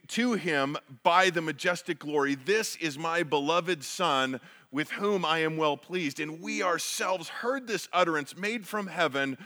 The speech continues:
when we were with him on the holy mountain." Peter is recounting the transfiguration. He's saying, "I'm not telling you some fable or story. I was there.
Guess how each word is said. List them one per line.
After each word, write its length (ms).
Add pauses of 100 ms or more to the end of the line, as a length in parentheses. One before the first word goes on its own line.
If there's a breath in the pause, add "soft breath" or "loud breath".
(200 loud breath)
when 200
we 140
were 200
with 320
him 360 (220 loud breath)
on 220
the 80
holy 340
mountain." 480 (460 soft breath)
Peter 440
is 240
recounting 800
the 80
transfiguration. 960 (1040)
He's 220
saying, 480 (560 soft breath)
"I'm 200
not 260
telling 380
you 100
some 260
fable 460
or 100
story. 560 (160)
I 260
was 280 (100)
there. 560